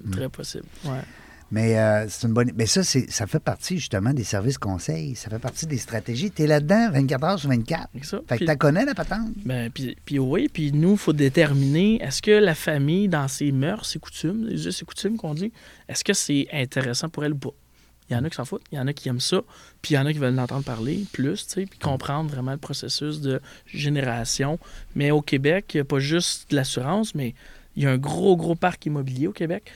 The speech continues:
Speaker 2: Puis il y a, il y a beaucoup de familles qui se sont passées les portes.
Speaker 1: Ouais.
Speaker 2: Donc, se sont enrichies, veut, veut pas, d'une génération à l'autre. Euh, donc, l'assurance, c'est un véhicule comme, comme l'immobilier,
Speaker 1: Ben,
Speaker 2: comme un
Speaker 1: absolument,
Speaker 2: autre.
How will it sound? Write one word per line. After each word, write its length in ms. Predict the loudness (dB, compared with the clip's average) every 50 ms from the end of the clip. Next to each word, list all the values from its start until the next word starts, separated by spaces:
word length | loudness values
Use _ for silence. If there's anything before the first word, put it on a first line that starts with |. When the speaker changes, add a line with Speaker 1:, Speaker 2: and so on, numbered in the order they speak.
| -20 -20 -14 -8
Speaker 2:
Puis 360 | -6 -6 -6 -6 -10 -14 -16 -16 -16 -14
il 200 | -10 -8 -4 0
y 80 | 2 2
a, 140 | 4 4 4
il 60 | 2
y 60 | 2
a 20 | 0
beaucoup 280 | 0 -2 -2 0 -2
de 60 | -2
familles 260 | -2 -2 0 0 0 0
qui 60 | -2
se 80 | -2
sont 160 | -4 -2 -2 -2
passées 460 | -2 -2 -2 -2 -2 -2 -2 -2 -2 -2
les 120 | -4 -4
portes. 320 | -4 -4 -6 -8 -12 -20 -20 _ -8 -2
Speaker 1:
Ouais. 180 | 0 2 2 0 -2 -8 -10 -10 -8 -6 -2
Speaker 2:
Donc, 320 | 0 0 0 0 0 -2
se 300 | -4 -6 -4 -4 -2 -4
sont 280 | -2 -2 -2 -2 0 2
enrichies, 580 | 2 2 2 2 0 0 0 -2 -2 -4 -2
veut, 120 | -2 -2 -2
veut 140 | -2 -2 -4
pas, 180 | -2 -2 -2 0
d'une 180 | 0 0 0 0
génération 420 | 0 -2 -2 -2 -4 -4 -2 -2
à 60 | -2
l'autre. 160 | -2 -2 -4 -6 -10 -20 -20 -20 -20 -20 -18 -10 -4
Euh, 300 | -2 0 2 2 2 2
donc, 220 | 2 2 0 0 -2
l'assurance, 460 | -4 -4 -4 -4 -2 -2 -2 -2 -2
c'est 120 | -4 -2
un 160 | -2 0 0 2
véhicule 440 | 4 2 2 2 0 0 -2 0
comme, 340 | -2 -2 -2 -2 -2 -2 -4 -4 -4
comme 160 | -4 -2 0
l'immobilier, 360 | 0 0 0 0 -2 -2 0 0 0
Speaker 1:
Ben, 140 | 0 0 0
Speaker 2:
comme 120 | 4 4
un 40 | 6
Speaker 1:
absolument, 280 | 6 6 6 6 4 0 -2
Speaker 2:
autre. 120 | -4 -6